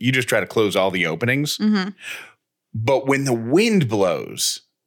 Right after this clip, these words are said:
Speaker 1: and it's that cold, you can actually feel,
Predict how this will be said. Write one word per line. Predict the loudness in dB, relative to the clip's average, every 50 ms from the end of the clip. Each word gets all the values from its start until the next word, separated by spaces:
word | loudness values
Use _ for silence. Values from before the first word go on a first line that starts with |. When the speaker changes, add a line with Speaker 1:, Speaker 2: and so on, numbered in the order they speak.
| _ _ 0
Speaker 1:
and | 0 0
it's | 0 0 -2
that | -4 -4 -2 -2 0 0 -2 -4 -6 -4
cold, | 0 2 4 4 6 6 4 4 2 -2 -6 -14 -20 -20 -20 -20 -20 _ _ _ _
you | 2 2 4 2 2
can | 2 0 0 0 -2 -4
actually | -4 -4 -4 -4 -2 -2 -2 0 2 2 4 4 4 4 2 2 2 0 -2 -6 _ _ _ _ _ _ _ -20 _ _ _ _ _ -2
feel, | 2 2 4 4 2 2 0 -4 -6 -10 _